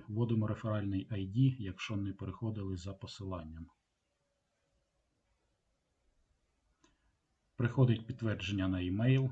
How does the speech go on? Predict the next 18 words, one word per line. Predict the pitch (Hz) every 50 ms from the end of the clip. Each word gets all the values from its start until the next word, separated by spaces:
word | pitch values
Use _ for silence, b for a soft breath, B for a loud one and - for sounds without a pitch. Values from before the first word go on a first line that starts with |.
| -
вводимо | - 95 90 104 117 120 117 120 120 120 117
його | 117 113 104 120 120 113
далі. | 107 98 95 92 85 82 85 90 - - _ _ _ b b b b b b b b b
Далі | 113 120 135 135 127
заходимо | 110 110 110 - - 123 107 104 101 98 98 95
в | 95 101
наш | 98 95 95 - - - - - _ _ _ -
аккаунт, | 110 101 - - 131 131 135 139 143 143 135 135 - -
аккаунт | 110 98 - - 123 120 120 117 110 110 -
і | 101
безпека. | 95 101 98 - - - - 92 87 - - - - - - _ _ _ -
Нам | 107 113 117 -
треба | - 107 110 101 98
пройти | 95 - 98 98 95 - 113 110
верифікацію. | 98 95 101 101 101 95 - - - - - 95 - - - - - 90 82 - - - _ _ _ _ _ _ _ _ _ _ _ _ _ _ _ _ _ _ _ _ _ _ _ _ _ _ _ _ _ _ _ _ _ _ _ _ _ _ _ _ _ _ _ _ _ _ _ _ _ _ _ _ _ _ _ _ _ _ _ _ _ _ _ _ _ _ _ _ _ _ _ _
Верифікація | 107 104 107 110 110 113 110 - - 123 - - 110 98 95 - - - 104 98 95
встановлення | 90 - - - 110 107 104 104 101 101 98 95 98 95 95
особи. | 95 95 - - - 143 147 139 135 139 139 131